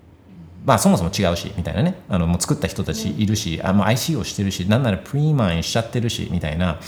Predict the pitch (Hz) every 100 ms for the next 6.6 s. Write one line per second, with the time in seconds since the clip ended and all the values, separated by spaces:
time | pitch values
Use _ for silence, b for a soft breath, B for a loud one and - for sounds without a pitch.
0 | B B 98 - 208 226 220 143 107 85
1 | 82 - 117 110 82 104 104 220 170 85
2 | - 101 - 202 202 92 120 131 160 196
3 | 175 110 - 160 - 156 156 151 165 131
4 | 98 - 160 127 107 92 95 90 92 87
5 | 90 - 104 156 156 160 123 - 90 -
6 | 87 165 175 92 - -